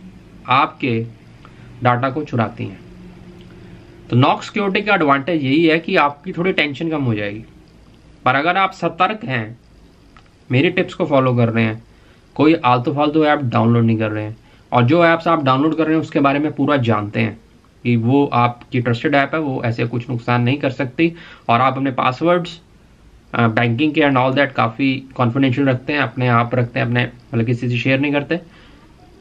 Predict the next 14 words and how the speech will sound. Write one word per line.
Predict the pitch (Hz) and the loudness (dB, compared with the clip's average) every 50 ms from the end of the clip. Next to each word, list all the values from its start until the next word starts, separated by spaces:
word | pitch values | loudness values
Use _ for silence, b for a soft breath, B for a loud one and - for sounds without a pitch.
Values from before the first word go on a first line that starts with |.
| - - - - | -20 -18 -4 0
तो | 160 | 2
then | 190 220 226 | 2 2 0
you | 214 214 | 0 0
are | 226 226 226 - | 0 0 0 2
safe, | 254 247 214 - 117 - - - - _ - _ - - - - _ - - _ - - | 0 0 0 -2 -6 -12 -18 -20 -20 _ -20 _ -20 -20 -20 -20 _ -20 -20 _ -14 -2
कोई | - 160 185 | 0 0 2
इशू | - - 131 123 175 185 | 2 0 0 0 0 0
नहीं | 196 208 | -2 -2
है | 214 | -2
उसमें। | 180 131 120 - - 113 - - - - - - - - - - - - - - - - 311 320 320 - 330 330 320 320 320 320 - - - - - - - b b b b b b b b - | -4 -4 -4 -6 -10 -12 -12 -16 -20 -20 -20 -20 -20 -20 -20 -20 -20 -20 -20 -20 -20 -20 -20 -20 -20 -20 -20 -20 -20 -20 _ -20 -20 -20 -20 -20 -20 -20 -20 b b b b b b b b -2
तो | 131 | 0
आप | 135 147 147 | 0 0 0
घबराएं | 131 120 117 120 127 139 156 156 | 0 -2 0 0 0 0 0 -2
मत। | 170 185 180 - - | -4 -6 -8 -10 -20